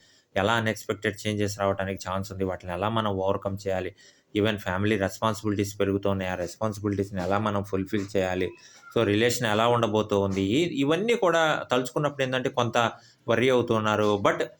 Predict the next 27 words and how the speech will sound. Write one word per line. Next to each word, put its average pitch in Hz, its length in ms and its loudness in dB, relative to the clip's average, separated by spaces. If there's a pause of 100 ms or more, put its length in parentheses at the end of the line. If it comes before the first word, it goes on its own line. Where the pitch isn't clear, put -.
(360)
కొంత 160 180 2
మళ్ళీ 165 260 4
హోప్ 160 560 2
క్రియేట్ 139 360 2
చేసుకుంటూ 120 420 0
ఉన్నారు. 101 580 2
So, 101 80 0
దైవాన్ని 107 340 2
ప్రార్థిస్తూ 107 560 -2
ఉన్నారు. 98 480 0
సక్సెస్ 101 460 -4 (380)
వస్తుంది 135 400 0
అనేటువంటి 120 420 0
నమ్మకంతోటి, 117 800 0 (320)
so, 113 60 4
ముందుకెళ్తూ 117 540 2
ఉన్నారు. 104 500 4
And 107 200 0
భవిష్యత్తులో 120 520 0
ఎలాంటి 117 460 2
ప్రాబ్లమ్స్ 107 480 -2
రావచ్చు, 107 600 0
భవిష్యత్తు 98 380 0
ఎలా 104 160 2
ఉండబోతుంది 110 600 -2
అని 107 160 -2
చెప్పేసి, 104 460 -2